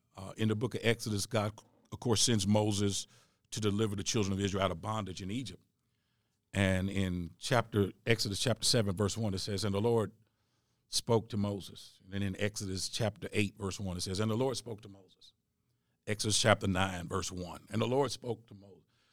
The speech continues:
In, in all of those verses, in all those chapters, in the first verse, it says, "And the Lord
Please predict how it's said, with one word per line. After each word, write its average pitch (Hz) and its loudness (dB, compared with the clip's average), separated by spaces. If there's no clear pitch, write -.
In, 101 0
in 107 0
all 139 8
of 160 4
those 156 4
verses, 127 0
in 107 2
all 139 6
those 156 2
chapters, - -2
in 127 4
the 107 0
first 151 -4
verse, 110 -8
it 107 -2
says, 113 2
"And 120 6
the 101 2
Lord 107 2